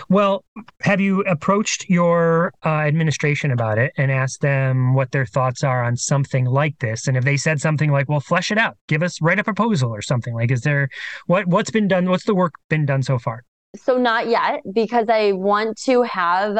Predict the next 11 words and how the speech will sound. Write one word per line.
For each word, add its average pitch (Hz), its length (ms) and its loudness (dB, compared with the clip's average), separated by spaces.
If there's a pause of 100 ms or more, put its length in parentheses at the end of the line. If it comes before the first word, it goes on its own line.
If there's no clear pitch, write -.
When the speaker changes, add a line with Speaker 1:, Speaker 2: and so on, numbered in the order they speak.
(120)
Speaker 2:
um, 175 440 -2
some 190 360 -4
kind 220 220 -2
of 247 100 -2
plan 202 480 -4
first. 330 640 -6 (220)
Speaker 1:
Mm-hmm. 117 420 0
Speaker 2:
Um, 185 500 -2 (500)
so 233 200 0
that's 220 280 0
why 196 560 0